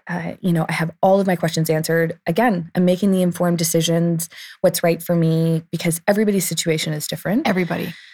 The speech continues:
Speaker 1: Um, and I think that you have to be willing to ask the tough questions, the awkward questions, the, and ask, and maybe you don't get any answers, you know, but maybe you get directed to somebody else who will give you the answers.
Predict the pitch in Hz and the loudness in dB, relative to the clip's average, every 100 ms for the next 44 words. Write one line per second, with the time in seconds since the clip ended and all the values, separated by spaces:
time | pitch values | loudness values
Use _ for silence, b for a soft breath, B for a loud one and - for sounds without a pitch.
0 | B 170 160 160 165 165 185 196 196 254 | B 0 2 2 2 0 2 0 2 -2
1 | 247 240 208 214 220 208 185 190 190 185 | 0 -2 0 -2 0 0 2 2 0 -2
2 | 180 175 - 180 175 175 165 - 160 - | -4 -4 -6 0 2 2 -2 -6 -6 -6
3 | 151 - 160 151 - 165 165 165 165 165 | -6 -2 -2 -2 -4 -4 -4 -2 -6 -4
4 | 165 - 165 165 165 - 165 160 170 170 | -4 -4 -4 -4 -4 -4 -2 0 0 0
5 | 170 175 _ - 220 220 - - 196 285 | -2 -4 _ -2 2 0 -2 -2 0 0
6 | - - - _ _ _ - 233 269 247 | -4 -10 -14 _ _ _ -4 0 2 2
7 | 196 220 254 262 247 240 220 233 285 147 | 2 0 0 0 0 -2 -2 0 0 -2
8 | - - - - - b b b b b | -4 -8 -8 -10 -12 b b b b b
9 | - 165 147 185 233 - 180 175 180 - | 0 2 2 0 -4 0 2 2 0 0
10 | 185 175 196 208 208 202 190 180 180 185 | 2 2 4 2 2 0 2 0 0 -2
11 | 185 175 170 170 165 175 - - - - | 0 0 0 2 2 0 -4 -10 -8 -4
12 | 180 202 180 156 143 - - - - - | 2 2 0 -2 -4 -8 -10 -8 -8 -6
13 | - | -8